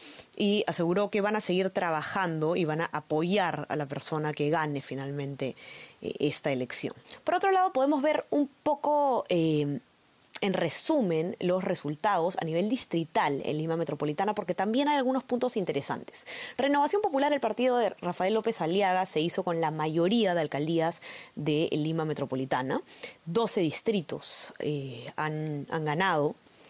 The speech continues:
según el conteo rápido de Ipsos, al cien por ciento. Pero lo siguiente sí es una sorpresa.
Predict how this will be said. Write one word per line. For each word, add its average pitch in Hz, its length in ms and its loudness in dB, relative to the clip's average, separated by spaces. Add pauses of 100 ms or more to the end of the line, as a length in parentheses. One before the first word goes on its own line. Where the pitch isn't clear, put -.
(500)
según 165 340 0
el 147 380 -2
conteo 151 320 0
rápido 160 260 0
de 151 80 4
Ipsos, 151 240 -4
al 139 100 -4
cien 156 200 -2
por - 160 -4
ciento. 143 440 -2 (760)
Pero 220 300 2
lo 226 160 4
siguiente 285 520 2
sí 285 160 2
es 277 140 0
una 262 240 0
sorpresa. 160 840 -2